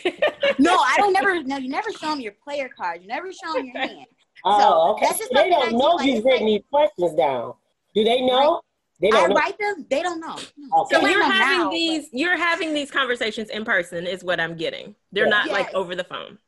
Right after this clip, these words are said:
Speaker 1: Okay.
Speaker 2: Oh, yeah, definitely in person. Like, I mean, in person is way better than being over the phone. I feel like, you know, it's more, of course, it's more personal. So it's, uh, more personable. So, like, I feel like being, let's be upfront and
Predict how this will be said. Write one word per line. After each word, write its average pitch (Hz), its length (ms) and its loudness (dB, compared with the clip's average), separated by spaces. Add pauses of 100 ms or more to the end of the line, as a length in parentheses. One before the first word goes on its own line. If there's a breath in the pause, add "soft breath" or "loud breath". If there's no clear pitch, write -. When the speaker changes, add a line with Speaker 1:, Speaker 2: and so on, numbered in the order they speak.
(240)
Speaker 1:
Okay. 165 180 -6
Speaker 2:
Oh, 302 140 -2
yeah, 262 280 -10
definitely 269 480 -14
in 233 120 -18
person. 196 560 -14
Like, 196 200 -8
I - 60 -8
mean, 233 240 -10 (560 soft breath)
in 254 160 -2
person 262 380 -6
is 240 120 -10
way 208 220 -4
better 196 220 -4
than 185 140 -14
being 185 200 -14
over 180 180 -14
the 170 100 -14
phone. 185 200 -8
I 185 140 -4
feel 269 120 -10
like, 247 140 -8 (240)
you 240 140 -10
know, 220 240 -4
it's 240 160 -10
more, 262 140 -4
of 220 120 -6
course, 311 220 -6
it's 220 100 -12
more 190 140 -8
personal. - 480 -12 (260 soft breath)
So 214 300 -6
it's, 185 140 -6
uh, 185 200 -2
more 180 160 -12
personable. 180 720 -12
So, 190 260 -4
like, 175 240 -4
I 208 180 -2
feel 220 140 -16
like 196 220 -8
being, 190 340 -12 (600)
let's 302 160 -8
be 320 140 -6
upfront 311 400 -6
and 294 120 -16